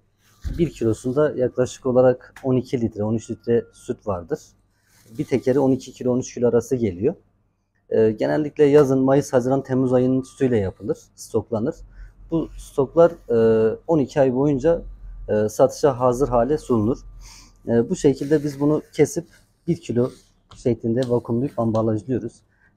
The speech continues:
Kendi etiketimiz üstünde Kars Alioğlu peynircilik. Birinci sınıf, bir yılını geçmiş, fermantasyon sürecini geçirmiş birinci sınıf tam yağlı bir kaşar peynirimiz. Ondan sonra, e, taze kaşarımız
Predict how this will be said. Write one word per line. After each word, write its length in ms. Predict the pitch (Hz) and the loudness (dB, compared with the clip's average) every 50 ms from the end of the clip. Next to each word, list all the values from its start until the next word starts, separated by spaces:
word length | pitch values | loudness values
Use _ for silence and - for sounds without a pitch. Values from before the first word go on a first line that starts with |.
| _ | _
Kendi 320 | _ - 120 113 120 117 131 | _ -4 -2 -2 0 0 -2
etiketimiz 680 | 123 - 113 104 - - 113 110 - 117 117 120 120 | -2 -2 -6 -8 -6 -8 -8 -6 -2 -2 -2 -2 -2
üstünde 480 | 107 - - - 95 92 92 90 87 _ _ _ | -6 -8 -8 -12 -10 -10 -8 -10 -12 _ _ _
Kars 300 | - - 107 98 - - - | -8 -6 -6 -6 -6 -10 -12
Alioğlu 340 | 101 98 104 104 101 98 - | -6 -4 -4 -4 -4 -6 -8
peynircilik. 680 | - 92 85 82 80 80 76 80 90 123 - - _ _ _ _ _ - - - - - _ _ _ _ _ _ _ _ _ _ _ _ - _ _ _ - | -10 -12 -12 -12 -14 -16 -16 -14 -14 -14 -14 -16 _ _ _ _ _ -20 -20 -20 -20 -20 _ _ _ _ _ _ _ _ _ _ _ _ -20 _ _ _ -4
Birinci 340 | 107 120 113 117 117 120 117 | -2 0 2 2 0 0 -4
sınıf, 400 | - - 104 107 113 - _ _ _ _ | -6 -4 -6 -6 -6 -8 _ _ _ _
bir 140 | 98 117 120 | -2 0 2
yılını 380 | 117 113 110 113 113 113 120 | 2 2 2 4 2 2 2
geçmiş, 520 | 117 104 113 107 101 - - 101 104 - - | 2 0 0 -2 -2 -4 -12 -12 -12 -12 -6
fermantasyon 680 | _ 110 104 104 107 107 104 - 117 110 - - 117 | _ -2 -2 -2 -2 -4 -4 -4 -6 -8 -6 -4 -6
sürecini 520 | 113 - 113 110 107 98 107 110 117 117 117 - _ _ _ _ _ _ - - _ _ _ _ _ _ _ 95 | -6 -4 -2 -2 -2 -2 -2 -2 -2 -2 -4 -6 _ _ _ _ _ _ -20 -20 _ _ _ _ _ _ _ -4
geçirmiş 680 | 110 117 - - 120 113 120 135 - - - - _ _ _ _ _ _ - | -4 -4 -4 -2 -4 -4 -4 -4 -6 -10 -20 -20 _ _ _ _ _ _ -4
birinci 260 | 123 120 127 123 123 | -2 -2 -2 -2 -4
sınıf 300 | - - 107 120 113 _ | -6 -6 -8 -8 -8 _
tam 200 | - 123 117 110 | -2 -2 -2 0
yağlı 260 | 104 107 113 123 110 | -2 -4 -4 -6 -4
bir 160 | 113 117 113 - _ _ | -4 -6 -6 -6 _ _
kaşar 440 | _ - 110 98 - 110 107 107 - | _ -6 -6 -4 -2 -4 -4 -4 -6
peynirimiz. 600 | - 101 90 90 87 85 82 98 135 - - - _ _ _ _ - - - - - - _ _ _ _ _ | -10 -10 -10 -8 -12 -12 -12 -12 -14 -14 -16 -20 _ _ _ _ -20 -20 -20 -20 -20 -20 _ _ _ _ _
Ondan 280 | - 117 123 123 127 127 | -4 -2 0 0 0 0
sonra, 540 | 123 - 131 123 123 127 123 123 120 - _ - | 0 0 -2 0 2 2 2 0 -2 -6 _ -10
e, 260 | 107 104 104 104 - | -6 -6 -4 -6 -6
taze 360 | - 117 107 113 110 131 139 | -4 -2 -2 0 0 0 0
kaşarımız 800 | - 143 127 - 123 107 107 107 107 113 - - - - - | 0 -2 -2 0 0 0 0 0 -4 -6 -8 -12 -20 -20 -20